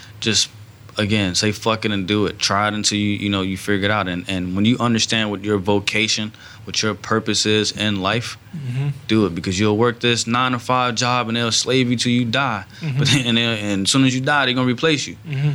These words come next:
Speaker 1: So do what it is that, that, that makes you satisfied as far as creatively, and just go out there and understand that it's a process, trial and error,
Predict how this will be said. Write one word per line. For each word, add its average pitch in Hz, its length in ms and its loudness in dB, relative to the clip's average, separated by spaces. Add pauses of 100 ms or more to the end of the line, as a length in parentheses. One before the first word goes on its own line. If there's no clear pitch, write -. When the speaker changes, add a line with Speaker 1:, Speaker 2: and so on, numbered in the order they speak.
Speaker 1:
So 107 200 0
do 95 260 2
what 143 120 4
it 135 60 4
is 123 280 2
that, 104 320 -2
that, 98 240 -2
that 90 180 -2
makes 104 360 0
you 110 380 2
satisfied 98 760 0
as 90 120 -4
far 95 240 -2
as 90 100 -6
creatively, 101 640 0 (460)
and 92 480 0
just 95 180 -2
go 104 160 2
out 127 200 0
there 87 200 -2
and 92 140 -2
understand 101 360 0
that 95 120 0
it's 98 100 0
a - 60 -6
process, 98 480 -4
trial 98 300 0
and 101 120 -2
error, 92 220 -2